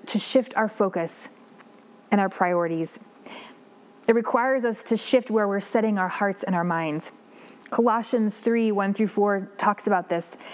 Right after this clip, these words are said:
It says, "Since then you have been raised with Christ, set your hearts on things above, where Christ is, seated at the right hand of God. Set your minds on things above, not on earthly things. For you died, and your life is now hidden with Christ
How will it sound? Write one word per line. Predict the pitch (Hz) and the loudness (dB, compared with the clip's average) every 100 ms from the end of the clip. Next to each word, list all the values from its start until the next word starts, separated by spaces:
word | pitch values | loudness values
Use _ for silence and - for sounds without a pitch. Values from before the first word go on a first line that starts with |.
| - | 0
It | 214 | 2
says, | 233 240 - | 4 2 2
"Since | 311 339 339 | 0 0 0
then | 247 233 220 | 2 2 2
you | 247 | 2
have | 247 262 311 220 | 0 0 0 0
been | 226 202 | 0 0
raised | 208 208 196 | 0 0 -2
with | 185 180 | -2 -4
Christ, | - 175 226 - - - - - | 0 0 0 -2 -10 -14 -20 -8
set | - - 285 294 | 0 4 2 2
your | 320 294 | 0 0
hearts | 214 208 - | 2 0 0
on | 214 202 | -2 0
things | 190 185 180 | 0 0 0
above, | 180 160 160 - - - - 220 | 0 0 -2 -6 -16 -20 -4 0
where | 220 | 0
Christ | - 233 220 220 - | 2 0 2 -2 -4
is, | 196 170 160 - - - | -2 0 -2 -4 -8 -10
seated | - - 285 294 | 0 2 4 4
at | 254 233 | 0 0
the | |
right | 220 214 | 0 0
hand | 202 202 | 0 0
of | 190 | 2
God. | 180 156 156 170 - - - - | 0 0 -2 -4 -14 -20 -18 -4
Set | - 247 240 | 2 2 2
your | 247 | 2
minds | 240 247 269 254 226 | 2 2 2 2 0
on | 202 202 | 0 0
things | 247 247 247 214 | 2 2 2 0
above, | 196 175 156 175 180 - - - | 0 0 0 -2 -6 -16 -10 2
not | 208 254 285 | 4 4 0
on | - 208 | -2 -2
earthly | 185 175 139 | -4 -6 -6
things. | 156 127 - 175 - - - - - - | -4 -4 -2 -2 -4 -8 -20 -20 -20 -14
For | - 233 | 0 2
you | 226 226 302 | 4 2 2
died, | 254 208 185 | 2 0 0
and | 185 208 | 0 0
your | 220 | 0
life | 214 240 247 | 2 0 0
is | 226 | 0
now | 220 190 | 0 0
hidden | 185 262 262 247 - | 0 0 2 -2 -2
with | 226 262 | -2 -2
Christ | - 214 202 - | -2 0 0 -4